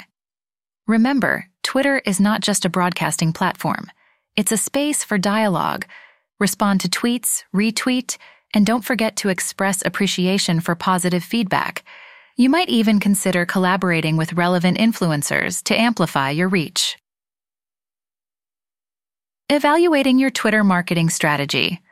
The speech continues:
Lastly, but crucially, track your engagement. Twitter's own analytics can provide valuable insights into what's working and what's not.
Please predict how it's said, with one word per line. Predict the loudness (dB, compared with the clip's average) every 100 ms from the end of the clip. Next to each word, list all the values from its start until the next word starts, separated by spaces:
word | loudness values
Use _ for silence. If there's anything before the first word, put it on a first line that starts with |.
| _ _ -2
Lastly, | 0 0 0 0 0 -4 _ -4
but | -4
crucially, | 0 0 2 2 2 0 -2
track | 0 0 0
your | 2
engagement. | 4 4 2 0 -2 -4 -6 -16 -20 -20 -20 _ _ -4
Twitter's | 0 2 2
own | 2 2
analytics | 4 2 2 2 0 -2 0
can | 0
provide | 2 2 0 0
valuable | 2 2 2 0
insights | 0 0 0 -2 -4 -6 -2
into | 0 2
what's | 0 -2
working | -2 -2 0 -2 -2 _ _ -4
and | -2 0
what's | -2 0
not. | 0 0 -6